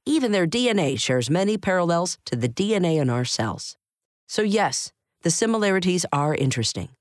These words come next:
But so are the differences. Really, chimps, gorillas, et al. show the handiwork of a handy maker. But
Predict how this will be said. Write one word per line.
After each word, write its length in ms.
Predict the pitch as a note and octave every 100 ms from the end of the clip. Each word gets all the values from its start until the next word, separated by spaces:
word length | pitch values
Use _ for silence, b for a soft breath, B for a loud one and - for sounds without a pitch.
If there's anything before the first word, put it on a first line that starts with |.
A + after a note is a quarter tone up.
| _ _ _ _
But 200 | - A3+ - _
so 300 | - - F#4+
are 80 | A#3
the 100 | F3
differences. 640 | A#3 A#3 D#3 - - - - _ _ _ _ _ _
Really, 380 | C#4 B3+ D3+ - -
chimps, 460 | - E3 D#3 -
gorillas, 580 | - C#3+ C3 C#3+ G3+ -
et 200 | C#3+ D3
al. 260 | C3 C#3+ G#3+
show 260 | - - G#3+
the 100 | G#3+
handiwork 480 | G#3 C#4 G#3 C#3 F3+
of 80 |
a 60 | F3+
handy 360 | E3 D#3 E3 F#3+
maker. 440 | G#3 C#4 - - _ _ _ _ _
But 160 | A#3